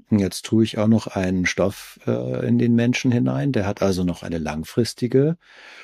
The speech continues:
und eine kurzfristige Wirkung, je nachdem, was da alles für Bestandteile drin sind. Und darüber muss der Patient aufgeklärt werden können. Und nun muss man sagen,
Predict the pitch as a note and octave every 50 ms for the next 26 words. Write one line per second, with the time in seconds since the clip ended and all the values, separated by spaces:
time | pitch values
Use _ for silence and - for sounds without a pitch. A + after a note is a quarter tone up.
0 | - - _ _ - - D2+ D2+ E2 - - - F#2 F#2 - - - - G2+ -
1 | - - B2+ A#2+ B2+ A#2 B2+ C3 C#3 C3+ - D3 D#3+ F#3 G3+ - - _ _ _
2 | _ _ _ _ _ _ _ _ _ _ _ _ _ - - - G2+ F2 F2 E2
3 | - - G2 F2+ E2+ D#2+ E2 E2 - - D2+ D2+ E2 E2+ - - F2 D#2+ F2 -
4 | - D#2 D2+ D2 D2+ - E2+ E2+ G2 G2+ - A2 A2+ B2 B2 - D#3+ D#3+ - -
5 | F#2 - F2 D#2 D#2 E2 D#2+ F2 F#2 A2 A2+ - - A#2+ A#2 A#2+ A#2+ - - C3
6 | B2+ C3 - - - - - D3+ - - - F2 - - F#2 E2+ E2 E2+ E2 -
7 | F2+ F2+ G#2+ C3+ C#3+ - - - - - - - - - - - _ _ - A2+
8 | A2 A2 A2 B2+ A2+ A2 A#2+ A#2+ - - A#2+ A2 - G#2+ G#2+ A2 A2 A#2 A#2+ A#2+
9 | B2 C3 -